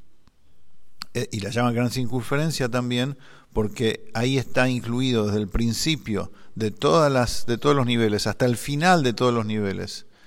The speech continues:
incluso hasta este mundo físico, está incluido de igual forma absolutamente todo. Todo está ahí, en ese, en ese Sobev, en esa luz totalmente irrestricta que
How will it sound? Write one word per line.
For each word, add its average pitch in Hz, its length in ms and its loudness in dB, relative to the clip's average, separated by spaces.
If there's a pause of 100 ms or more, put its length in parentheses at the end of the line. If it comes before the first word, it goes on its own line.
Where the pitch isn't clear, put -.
(220)
incluso 131 400 -4
hasta 127 140 -2
este 135 160 -4
mundo 131 240 -4
físico, 139 600 -4 (380)
está 139 260 -2
incluido 139 480 -2
de 120 120 -2
igual 131 420 2
forma 156 400 0
absolutamente 139 640 -2
todo. 120 560 0 (420)
Todo 143 280 0
está 120 300 -2
ahí, 95 220 -4 (1200)
en 104 140 -6
ese, 117 340 -4
en 107 80 -4
ese 110 280 -4
Sobev, 95 460 -4 (600)
en 107 100 -6
esa 110 220 -2
luz 120 160 -4
totalmente 117 500 -4
irrestricta 131 580 -4
que 120 380 -2